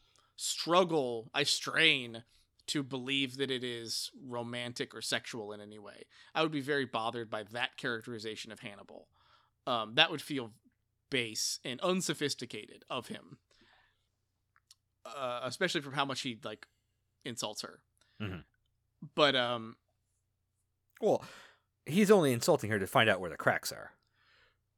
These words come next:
Speaker 1: Sure. So then, then he may pour gold in them?
Speaker 2: Perhaps.
Speaker 1: But
Speaker 2: I'm just
Speaker 1: it's
Speaker 2: saying it's
Speaker 1: interesting.
Speaker 2: reasonable to insult the people you care about.
Speaker 1: <laughs> Uh, didn't need you to clarify that for me. I,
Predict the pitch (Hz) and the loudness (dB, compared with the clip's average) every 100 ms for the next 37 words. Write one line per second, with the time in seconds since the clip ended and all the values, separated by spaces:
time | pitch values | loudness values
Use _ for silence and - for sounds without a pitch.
0 | _ _ _ - 175 113 _ _ _ _ | _ _ _ -2 0 0 _ _ _ _
1 | _ _ _ _ _ _ _ - 160 143 | _ _ _ _ _ _ _ -6 -4 -2
2 | 139 156 143 147 156 139 139 - 147 131 | -4 -4 -2 0 0 0 -2 -2 -2 -2
3 | 127 143 147 156 160 - _ _ _ _ | -2 -4 -4 -4 -6 -12 _ _ _ _
4 | _ _ - 226 185 - - - _ _ | _ _ 4 10 10 8 -8 -12 _ _
5 | _ _ _ _ _ _ _ _ _ _ | _ _ _ _ _ _ _ _ _ _
6 | 190 180 175 170 143 143 131 160 147 131 | 6 8 10 12 10 10 12 12 12 10
7 | 135 131 131 127 123 113 104 117 110 127 | 10 10 6 6 4 4 -2 -2 0 2
8 | 247 123 82 - _ _ - - 294 - | 4 4 2 -6 _ _ -10 2 8 8
9 | 440 466 - 427 - - - - - 139 | 10 6 12 12 12 -16 -20 -20 -2 8
10 | 147 143 127 _ _ _ _ _ _ _ | 10 8 4 _ _ _ _ _ _ _
11 | _ _ _ - _ 165 190 208 170 170 | _ _ _ -20 _ 2 2 0 2 2
12 | 175 165 165 135 127 120 113 - 113 107 | 0 0 0 0 0 -2 -4 -6 -10 2
13 | - - 220 - | 10 10 12 10